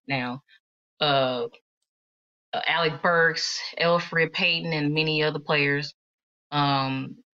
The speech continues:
he's, Derrick Rose is thirty-two years old. He's still got some gas left in his tank.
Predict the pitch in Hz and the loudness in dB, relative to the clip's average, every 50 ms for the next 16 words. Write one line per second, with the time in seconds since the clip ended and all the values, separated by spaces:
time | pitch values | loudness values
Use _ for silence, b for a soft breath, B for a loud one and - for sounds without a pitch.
0 | _ _ - 208 247 277 285 277 277 - - - 160 165 196 233 254 254 254 220 | _ _ -2 0 2 2 2 0 -2 -4 -10 -10 -2 0 2 2 2 2 2 2
1 | 214 202 170 170 - 180 185 185 175 165 - 185 165 156 151 147 143 139 123 113 | 2 2 0 0 0 0 0 0 0 0 0 0 0 0 0 0 0 0 -2 -2
2 | 110 98 - - - - - 208 214 214 233 214 196 190 180 175 170 170 156 147 | -2 -4 -8 -10 -10 -4 -4 -2 0 2 2 2 2 2 0 -2 -2 -2 -2 0
3 | 147 143 143 139 - 151 135 135 - 139 135 139 127 123 - - 131 - - | 2 2 2 0 0 -2 -2 0 0 -2 -2 -2 -4 -6 -8 -8 -10 -10 -10